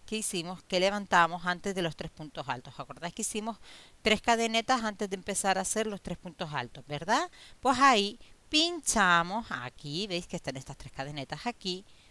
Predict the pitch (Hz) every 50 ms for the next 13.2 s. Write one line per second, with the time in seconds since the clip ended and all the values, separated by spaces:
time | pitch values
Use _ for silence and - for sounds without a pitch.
0 | - - - 254 262 - - 214 185 202 214 208 196 - - 175 175 160 170 160
1 | - - 156 156 147 - 160 139 - 120 113 117 - - - - - - - 202
2 | 196 170 170 135 131 143 151 160 170 175 208 214 214 226 226 233 - - 233 214
3 | 185 170 151 156 - 294 165 151 - - - 131 127 135 135 131 151 165 - 208
4 | 220 226 233 240 208 175 160 - - 202 - - - 160 143 143 139 131 - -
5 | 123 117 107 104 101 101 101 - _ _ _ _ - - - - - - - -
6 | - - - 214 240 254 285 330 359 311 - 285 262 - 294 277 262 220 202 190
7 | 185 180 165 - 262 302 330 - - 156 143 143 139 - 190 180 165 151 - 156
8 | 135 135 147 160 190 226 233 - - 254 247 247 240 233 233 233 233 247 240 -
9 | - 147 135 139 139 - - 143 - - 131 117 123 131 180 220 - - 254 226
10 | 208 185 185 202 - _ - - - - - - - - - - 208 226 254 262
11 | 285 277 233 214 - - 180 196 190 - 220 - 190 170 180 208 247 - - 190
12 | 170 196 208 - 190 165 151 160 175 190 170 151 170 165 160 180 175 175 180 175
13 | - 190 170 -